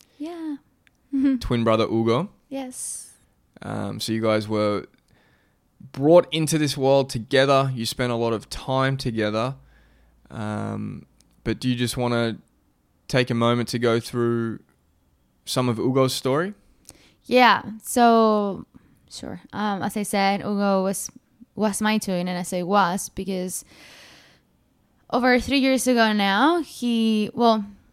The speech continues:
Speaker 1: just to back it up a little more, he, well, we grew up, you know, doing sports and stuff, but my family is big into soccer, like, in Mexico, or football, how we call it in Mexico. And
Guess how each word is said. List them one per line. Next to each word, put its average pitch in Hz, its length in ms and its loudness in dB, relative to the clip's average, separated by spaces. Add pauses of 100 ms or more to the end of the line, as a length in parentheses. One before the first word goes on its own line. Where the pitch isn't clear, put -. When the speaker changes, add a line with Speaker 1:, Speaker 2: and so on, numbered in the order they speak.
(320)
Speaker 1:
just 233 120 -8
to 214 60 -8
back 196 160 -4
it - 60 -10
up - 100 -12
a 117 40 -6
little 185 200 -6
more, 233 300 0
he, 220 680 -4 (300)
well, 226 140 -4
we 294 160 2
grew 254 140 4
up, 208 360 6 (520)
you 185 120 -8
know, 175 140 -8
doing 196 580 -6
sports - 420 -2
and 233 120 -2
stuff, - 380 2
but 233 220 -2
my 208 320 0
family 202 840 -4
is - 420 -8 (640)
big 233 240 2
into 254 320 2
soccer, 220 680 6
like, 190 360 -2 (260)
in 214 160 -2
Mexico, 202 460 -2
or 196 140 0
football, 202 460 2
how 196 160 -2
we 196 80 0
call 202 180 -2
it - 60 2
in 92 80 -2
Mexico. 95 540 -2 (520)
And 190 600 -6